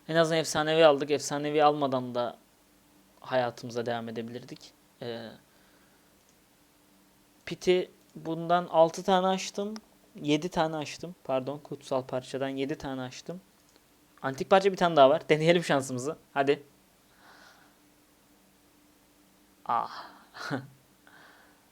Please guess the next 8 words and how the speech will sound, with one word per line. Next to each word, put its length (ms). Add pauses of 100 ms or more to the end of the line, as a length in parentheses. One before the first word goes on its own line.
(200)
Önceki 680 (1500)
füzyon 420
karakteri. 480 (560)
Ya. 80 (500)
Yani 280
şu 160
anda 260
pitim 380